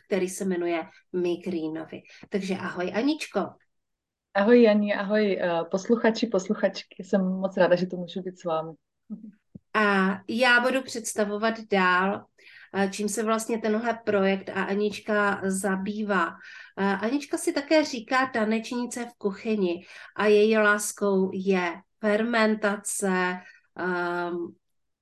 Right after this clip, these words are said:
Speaker 1: variabilita v kuchyni, zelenina, eh, přírodní strava a to všechno vlastně zapojuje do toho svého podnikání.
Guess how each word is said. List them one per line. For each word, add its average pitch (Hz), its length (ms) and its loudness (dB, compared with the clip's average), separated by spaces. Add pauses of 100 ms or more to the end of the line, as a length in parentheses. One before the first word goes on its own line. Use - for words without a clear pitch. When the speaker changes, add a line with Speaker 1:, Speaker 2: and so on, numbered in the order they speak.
(180)
Speaker 1:
variabilita 226 1000 2
v 226 100 -8
kuchyni, 220 840 4 (460)
zelenina, 196 1160 4 (280)
eh, 202 160 4
přírodní 220 720 2
strava 185 840 -2 (400)
a 196 360 2
to 190 160 -6
všechno 208 420 -2
vlastně 202 360 0
zapojuje 208 840 4
do 190 140 2
toho 196 220 -2
svého 185 580 -4
podnikání. 185 1120 0